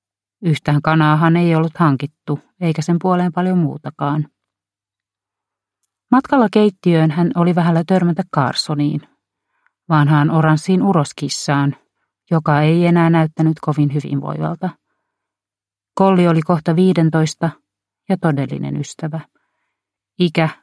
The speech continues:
oli kuitenkin painanut jälkensä. Puolisokea otus oli verkkainen ja jäykkäliikkeinen.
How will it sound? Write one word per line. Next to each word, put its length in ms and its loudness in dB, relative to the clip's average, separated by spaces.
oli 240 2
kuitenkin 460 0
painanut 500 -2
jälkensä. 600 -2
Puolisokea 680 2
otus 400 -2
oli 180 0
verkkainen 600 0
ja 80 2
jäykkäliikkeinen. 1160 -4